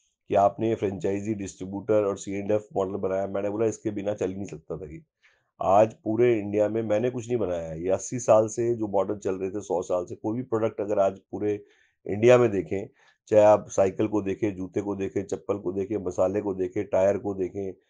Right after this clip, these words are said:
आप कोई ब-, गारमेंट्स इंडस्ट्री की बात कर लें, चेयर इंडस्ट्री की बात कर लें, आप गाड़ियों की बात कर लें, किसी भी चीज़, पंखा, बिजली, टीवी, हर कंपनी आज डीलर, डिस्ट्रीब्यूटर और सीएनएफ़ बना रही है। तो उसका तो एक ही रीजन है,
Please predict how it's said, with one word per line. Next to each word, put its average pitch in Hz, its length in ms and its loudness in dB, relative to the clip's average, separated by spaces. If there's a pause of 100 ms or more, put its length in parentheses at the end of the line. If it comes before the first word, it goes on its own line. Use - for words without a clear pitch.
(500)
आप 101 300 6
कोई 104 260 0
ब-, 87 400 -6
गारमेंट्स 101 520 4
इंडस्ट्री 98 380 -8
की 98 80 -6
बात 92 300 2
कर 95 80 -2
लें, 101 120 -4
चेयर 110 320 -2
इंडस्ट्री 104 380 -6
की 98 100 -6
बात 90 280 -2
कर 92 80 -2
लें, 95 240 -4
आप 92 360 0
गाड़ियों 101 600 2
की 110 140 -6
बात 92 280 0
कर 90 80 -4
लें, 98 240 -6
किसी 170 400 -4
भी 226 160 -4
चीज़, 160 380 -6
पंखा, 120 540 6
बिजली, 110 520 -2
टीवी, 117 760 -4 (460)
हर 175 200 12
कंपनी 160 460 2
आज 151 220 8
डीलर, 120 340 0
डिस्ट्रीब्यूटर 117 640 -2
और 123 140 0
सीएनएफ़ 107 360 -4
बना 92 200 0
रही 92 180 -6
है। 107 140 0
तो 110 220 -6
उसका 110 240 -2
तो 110 140 -8
एक 117 180 0
ही 135 60 -2
रीजन 98 360 -6
है, 110 200 -6